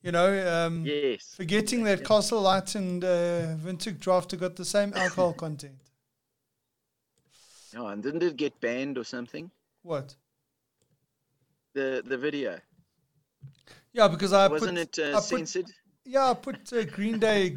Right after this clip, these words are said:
Speaker 2: <laughs>
Speaker 1: Green Day music in there, which was a bit of a stuff up because,
Speaker 2: <laughs>
Speaker 1: you know, then YouTube, YouTube wanted to, uh, give me shit about,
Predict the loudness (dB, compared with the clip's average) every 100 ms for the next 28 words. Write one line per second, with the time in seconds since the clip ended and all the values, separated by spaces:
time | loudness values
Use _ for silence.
0 | -6 -4 -2 2 4 4 2 0 0 -2
1 | -4 -2 -4 -4 -6 -6 -2 -2 -2 -4
2 | -2 -2 -2 -10 -12 -16 -10 -8 -10 -12
3 | _ _ -16 -14 -14 -12 -10 -8 -8 -10
4 | _ -20 -8 -4 -2 -2 -2 -2 0 0
5 | 0 -2 -8 -6 -4 -2 -4 -2 -2 -2
6 | -6 -6 -6 -4 0 0 2 2 2 4
7 | 2 2 4 6 8 6 0